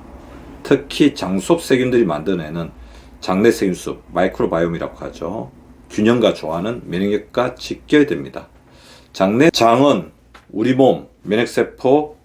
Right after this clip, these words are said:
칠십 퍼센트가 모여있는 곳입니다. 장점막에는 백 조 마리가 넘는 장내 세균이 살고 있으며 이들의 종류는 사백에서 오백 개 이르고 총량은 약 일에서 일 점 오 킬로그램에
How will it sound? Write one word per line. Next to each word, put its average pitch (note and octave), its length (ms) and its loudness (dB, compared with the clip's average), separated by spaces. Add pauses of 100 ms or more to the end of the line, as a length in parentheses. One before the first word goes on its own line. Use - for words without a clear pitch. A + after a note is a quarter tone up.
칠십 - 460 0
퍼센트가 F2 460 -8
모여있는 D#2 440 -2
곳입니다. - 680 -14
장점막에는 G#2 960 2 (1000)
백 - 320 0
조 C#3+ 160 6
마리가 G2+ 320 4
넘는 D#2+ 360 -8
장내 E2+ 300 -8
세균이 E2 320 -10
살고 E2 340 -6
있으며 C#2+ 480 -10 (200)
이들의 C3+ 340 4
종류는 F2 500 -10 (680)
사백에서 F#2 640 -2
오백 E2 200 -6
개 E2+ 120 2
이르고 C#2 360 -4 (220)
총량은 F#2+ 600 -2
약 E2+ 260 -6 (720)
일에서 F#2+ 300 -2
일 B2 420 -2
점 B2 220 2
오 - 240 -6
킬로그램에 F2 720 -6